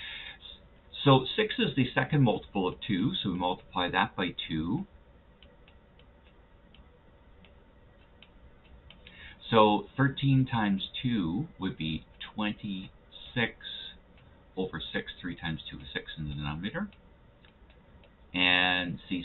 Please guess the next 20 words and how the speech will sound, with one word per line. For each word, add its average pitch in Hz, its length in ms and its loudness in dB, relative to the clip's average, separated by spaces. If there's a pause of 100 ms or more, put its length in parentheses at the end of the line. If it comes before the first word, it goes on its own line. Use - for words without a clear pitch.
(100)
six - 240 -2
is 107 200 0
the 87 140 -4 (100)
third 117 240 0
multiple 85 480 -4
of 76 60 -6 (120)
two, 101 200 -2
so - 160 -6
we - 20 -2
multiply 82 560 -2
this 82 260 -6
by - 120 -6 (200)
three. 95 480 -4 (3500)
So 92 200 0
five 113 300 6
times 98 340 0
three 90 220 0
is - 60 -2 (200)
fifteen, 101 720 -4 (160)
six. - 140 -10